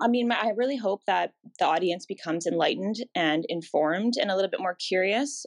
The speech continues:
about what's going on in Lazio, because I feel like sometimes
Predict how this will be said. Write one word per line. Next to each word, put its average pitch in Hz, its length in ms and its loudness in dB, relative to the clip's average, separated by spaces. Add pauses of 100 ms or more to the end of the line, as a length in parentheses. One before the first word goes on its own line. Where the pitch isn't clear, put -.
about 185 400 2
what's 196 200 -2
going 233 260 0
on 208 240 2
in 233 300 0
Lazio, 240 560 0 (160)
because 202 240 -4
I 202 60 2
feel 202 200 0
like 190 180 0
sometimes 180 800 -2